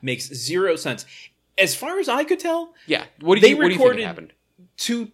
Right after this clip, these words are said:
Speaker 1: Tool Time episodes in one day.
Speaker 2: What, uh, so the one with George Foreman was that, that, 'cause that was the second Tool
Speaker 1: Yeah,
Speaker 2: Time segment.
Speaker 1: essentially, yeah.
Speaker 2: I think I have an explanation for
Speaker 1: Okay,
Speaker 2: that.
Speaker 1: please hit me with it.
Speaker 2: So,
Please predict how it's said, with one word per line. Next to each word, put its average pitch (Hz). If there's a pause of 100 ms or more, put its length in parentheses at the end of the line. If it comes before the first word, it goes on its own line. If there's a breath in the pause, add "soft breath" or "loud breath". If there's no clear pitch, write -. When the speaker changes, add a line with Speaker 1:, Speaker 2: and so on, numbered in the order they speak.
(120)
Speaker 1:
Tool 240
Time 120
episodes 120
in 135
one 147
day. 101 (260)
Speaker 2:
What, 156
uh, 143
so 151 (300)
the 139
one 180
with 165
George 151
Foreman 113 (680)
was 123
that, 139
that, 156
'cause 135
that 190
was 151
the 139
second 131 (360)
Tool 220
Speaker 1:
Yeah, 175
Speaker 2:
Time 120
segment. 170
Speaker 1:
essentially, 120
yeah. 180 (220 soft breath)
Speaker 2:
I 165
think 254
I 220
have 196
an 165
explanation 120
for -
Speaker 1:
Okay, -
Speaker 2:
that. -
Speaker 1:
please 113
hit -
me 110
with 90
it. -
Speaker 2:
So, -